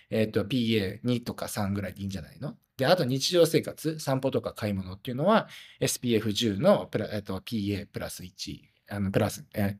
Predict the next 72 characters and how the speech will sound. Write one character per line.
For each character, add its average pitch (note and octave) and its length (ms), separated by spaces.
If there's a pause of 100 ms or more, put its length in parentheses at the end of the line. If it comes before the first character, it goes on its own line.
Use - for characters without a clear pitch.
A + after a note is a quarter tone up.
プ - 80
ラ F#2+ 80
ス - 100
一 F2+ 200
ぐ F2+ 80
ら D#2+ 100
い D#2 40
の - 60
感 F#2+ 160
じ F#2+ 120
で、 D#3+ 260 (640)
あ A2 140
の、 F#2+ 340
い - 20
い A#2+ 60
ん G#2+ 40
じ G2+ 60
ゃ G#2 40
な F#2+ 100
い F2 60
の B2+ 100
っ - 40
て - 160
い G#2 40
う G2 140
大 F3+ 220
体 A3+ 180
の A3 120
目 G3+ 120
安 F#3+ 200
が G2 140
あ G#2 60
る A2 100
ん - 20
で G2 80
す - 80
け G2+ 100
ど、 B2 300
ゴ G#3+ 120
ル B3+ 80
フ - 80
ァ A#2+ 60
ー G#2 80
は - 120
最 D3+ 200
強 F3+ 160
で F3+ 100
す。 - 320
は - 160
い。 - 120 (340)
え G2+ 380
っ G2+ 40
と、 G2+ 180
も G2+ 100
う - 40
最 E3+ 240
強 F3 180
の D#3+ 160
エ C#3 80
ス - 160
ピ F#3+ 220
ー - 20
エ - 20
フ D#3+ 120
五 B2+ 160
十 C3+ 160
の A2 100
ピ D#3+ 320
ー B2 40
エ - 20
ー - 20
三 A#2 260